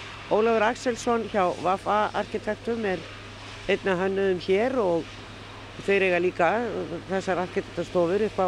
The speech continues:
húsunum sem er verið að byggja. Og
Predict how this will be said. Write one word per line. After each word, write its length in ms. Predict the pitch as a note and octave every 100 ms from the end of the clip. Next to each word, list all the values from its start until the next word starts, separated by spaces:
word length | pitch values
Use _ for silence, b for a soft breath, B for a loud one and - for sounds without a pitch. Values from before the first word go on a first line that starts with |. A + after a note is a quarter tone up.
| F3
húsunum 440 | A3 B3 A3 D#3
sem 140 | D#3 E3
er 100 | D#3+
verið 200 | F3 E3+
að 120 | D#3+
byggja. 340 | E3+ - B2+ - - - - - - - - - - - - -
Og 180 | F3 E3